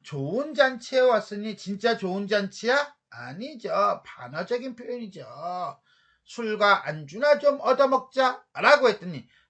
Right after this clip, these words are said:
저 사령 거동보소, 서-, 관객을 대상으로 이야기하는 방식을 쓰고 있다는 것은 서술자 개입이에요. 그 다음에 판소리의 어떤 특징을 보여주고 있다고 보면 돼요.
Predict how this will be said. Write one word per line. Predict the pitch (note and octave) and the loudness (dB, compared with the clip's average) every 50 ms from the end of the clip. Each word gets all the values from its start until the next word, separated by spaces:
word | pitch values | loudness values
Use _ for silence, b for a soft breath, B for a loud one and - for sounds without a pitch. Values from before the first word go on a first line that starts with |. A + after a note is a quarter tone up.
| b _ | b _
저 | - C3 B2+ D3 G3+ C4 C#4 C4+ | -10 -4 0 0 2 2 0 -2
사령 | - - A#3 A#3+ A#3+ A#3+ A#3 A#3 A#3 - | -4 -6 -6 -4 -4 -4 -6 -8 -12 -18
거동보소, | - - - C3 - C#4 D#4+ E4 D#4+ D#4 D#4+ D#4 D4+ D4 - D4+ D4+ - - - _ _ _ _ | -20 -14 -14 -4 -2 -2 -2 -2 -4 -6 -2 -2 -2 0 0 -2 -4 -4 -6 -12 _ _ _ _
서-, | _ - F#3+ F#3+ - _ _ _ _ _ _ _ _ _ _ | _ -16 -16 -16 -16 _ _ _ _ _ _ _ _ _ _
관객을 | - - D3+ F3 G3 A3 A#3 A3 C4 C4 B3+ A3 B3+ B3+ B3 | -10 -8 -6 -6 -6 -6 -6 -2 0 0 2 2 0 0 0
대상으로 | - F#3+ F3 - G3 F#3+ F3+ F3 F3+ F#3 G3+ F#3+ - | -2 -4 -4 -4 -4 -6 -6 -6 -4 -4 -6 -6 -8
이야기하는 | - F#3 G3 A3 B3+ D4+ D#4 D4+ D4 - C4+ B3 A3+ A3+ G#3+ | -10 -12 -10 0 2 6 6 6 6 4 0 -4 -4 -4 -4
방식을 | F#3+ F3+ D3+ D3+ C#3+ - D3 C#3 D#3 | -4 -4 -6 -6 -10 -14 -12 -12 -12
쓰고 | D3 - - E3 D#3 | -12 -12 -16 -18 -16
있다는 | D#3 C#3+ - D#3+ G3 B3 | -16 -10 -10 -8 -8 -4
것은 | A#3+ A#3 G3 - - A#3 F3+ B2+ - _ _ _ _ _ | -4 -4 -4 -4 -6 -6 -8 -8 -14 _ _ _ _ _
서술자 | _ - G3+ - D3 A3 G#3 - - F3 C#3+ C3+ | _ -10 -10 -10 -8 -10 -12 -10 -10 -10 -10 -6
개입이에요. | - G#3+ B3+ C#4+ C#4+ A3+ F3 C#3+ A#2+ A2+ A2+ A2+ C3 D#3+ G3 B3 C#4+ D#4 E4 D#4 b b b b b b b _ | -4 -2 -2 -2 -4 -6 -8 -10 -10 -10 -10 -6 -2 0 6 8 8 8 8 6 b b b b b b b _
그 | - F#3 | -2 2
다음에 | G3+ F#3 F3 F3 G#3+ A3 G#3+ - | 2 2 4 2 -2 -6 -8 -10
판소리의 | - - C4 C4+ C#4 C4 - - A#3+ A3+ G3 G3+ G#3 A3 A3+ A3 | -10 -8 -8 -8 -8 -10 -10 -6 -6 -6 -4 -2 -2 0 0 2
어떤 | F#3 C#3+ C#3+ - F3+ F#3 F#3+ - | 0 0 -2 -6 -10 -10 -12 -14
특징을 | A#3+ A3+ _ - D#4 D#4 D#4 D4+ B3+ | -20 -20 _ -14 -8 -6 -6 -4 -2
보여주고 | A#3+ B3 A3+ G3 F3+ D#3+ D#3+ | 0 0 0 0 -2 -8 -12
있다고 | D#3 - D3+ D3 D3 C#3 | -8 -6 -4 -4 -4 -4
보면 | C3+ C3 C3 B2+ A#2+ | -6 -8 -8 -10 -12
돼요. | A#2+ A#2+ B2 C#3+ F#3+ A#3+ C#4+ D4+ | -12 -8 -2 0 2 2 2 2